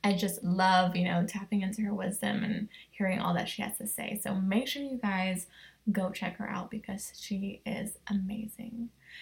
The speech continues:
And for those of you that are feeling, you know, <laughs> totally activated by this episode, maybe you are realizing, "I do have spiritual gifts. I feel good about owning them. I'm ready to step into my power."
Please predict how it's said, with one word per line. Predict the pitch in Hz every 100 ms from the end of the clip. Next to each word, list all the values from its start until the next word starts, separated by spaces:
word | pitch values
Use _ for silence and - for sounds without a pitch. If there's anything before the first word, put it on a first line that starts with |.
| - -
And | 202 196
for | 202
those | 196 214 233
of | 277
you | 220 208 196 196
that | 196 -
are | 202
feeling, | - 196 196 190
you | 202 214
know, | 202 175
<laughs> | 175 -
totally | - 185 202 202
activated | - - - - 180 -
by | 175
this | 170 -
episode, | 180 180 175 180
maybe | 180 196
you | 208 220
are | 220
realizing, | 208 196 202 247 202 190 180 175 165 - - - - _
"I | - - -
do | 226 311
have | 214 208 208
spiritual | - 202 196 208 208
gifts. | 202 - - 226 - -
I | 214 -
feel | 254 240
good | 214 247 359 349
about | - - -
owning | 202 202 190
them. | 190 196
I'm | 196 190
ready | 202 254
to | 262
step | 254 - 196 - - - -
into | - 226 220
my | 220 202 196
power." | - - 277 285 208 - - 233